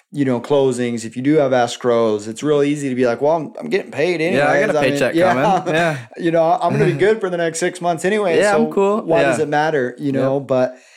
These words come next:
Speaker 1: you know, you start feeling those effects six, twelve, eighteen, twenty-four months down the line, and then that's where it kind of the, the cycle restarts, right?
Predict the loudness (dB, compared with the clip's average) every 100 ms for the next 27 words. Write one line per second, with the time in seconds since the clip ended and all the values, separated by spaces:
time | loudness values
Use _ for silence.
0 | _ _ -4 0 0 0 0 0 2 0
1 | 0 0 0 -2 0 0 0 -2 -4 -4
2 | -4 0 2 2 0 0 -2 -2 -2 -6
3 | -4 -4 -4 -2 -2 -2 -4 -2 -2 -2
4 | 0 0 -2 -4 -4 -4 -4 -4 -8 -6
5 | -2 0 -2 -4 -6 -2 -2 -2 -4 -4
6 | -2 -2 -2 -4 -4 -4 -2 -2 -6 -6
7 | -4 -2